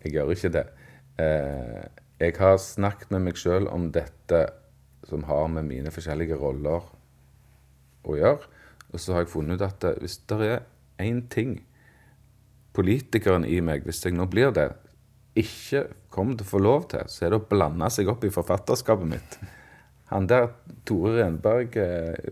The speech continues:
politikeren, han får dra seg ut fra kontoret, så får han ikke mene noen ting om hva, eh, forfatteren i meg skriver. Jeg, jeg, eh, jeg ser på det sånn at det, det å være forfatter og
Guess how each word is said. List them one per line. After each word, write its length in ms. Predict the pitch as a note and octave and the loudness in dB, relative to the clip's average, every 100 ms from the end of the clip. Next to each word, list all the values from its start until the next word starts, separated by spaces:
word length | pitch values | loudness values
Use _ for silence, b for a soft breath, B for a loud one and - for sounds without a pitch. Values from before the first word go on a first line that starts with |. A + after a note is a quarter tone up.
| - | -6
politikeren, 520 | G2+ A2+ A2+ G2 D2+ | -2 -2 -2 -6 -4
han 220 | E2 A2+ | -4 -4
får 240 | A#2+ G#2 G2+ - | 0 -2 -2 -8
dra 280 | - F2 A#2 | -2 4 4
seg 220 | B2+ G2 | 4 0
ut 180 | F#2+ G#2 | 0 0
fra 140 | F#2+ | 0
kontoret, 520 | F#2+ F2+ F2+ G2+ C#3 A#2+ | 0 -2 0 0 0 -4
så 120 | - | -6
får 180 | - G2 | -6 -4
han 120 | F2+ | -4
ikke 240 | - - G#2 | -4 -2 2
mene 300 | F#2+ E2+ G#2 | 2 2 0
noen 320 | F#2 E2 G#2+ | 2 0 0
ting 180 | G#2 G2+ | 2 2
om 100 | G2+ | 2
hva, 240 | F#2 F2+ | 4 4
eh, 240 | - - C#2+ | 2 -2 -6
forfatteren 600 | - E2 E2+ G2 G2+ F2+ | -6 -4 -4 -2 0 2
i 80 | D2 | 0
meg 200 | D#2+ D#2 | -2 -4
skriver. 420 | - - E2 - - B B B B B B - | -4 -2 -2 -2 -6 B B B B B B -4
Jeg, 340 | F2+ F#2+ - C#2+ | -2 -2 -4 -2
jeg, 360 | F#2 F#2 F#2 | 2 4 4
eh, 360 | F#2+ F2 F2 E2+ | 2 4 2 0
jeg 200 | - F#2+ | -2 -2
ser 180 | - F2 | 0 0
på 100 | A#2 | 0
det 60 | G#2+ | -2
sånn 200 | G2+ G#2+ | -2 -2
at 140 | G2+ | -6
det, 440 | F2 E2+ G2+ E2+ - | -6 0 0 0 0
det 120 | F#2 | 0
å 80 | A2+ | 2
være 120 | E2+ | 0
forfatter 560 | - F#2+ - - - - - _ _ - | -4 -6 -8 -8 -12 -12 -14 _ _ -6
og 240 | F2 F2 | -4 -4